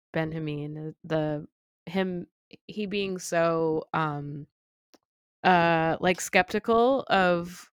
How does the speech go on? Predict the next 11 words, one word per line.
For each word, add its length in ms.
you 300
know, 320
even, 340
like, 300
what 260
Marxists 1040
often 540
think 180
of 160
as 160
progress 1120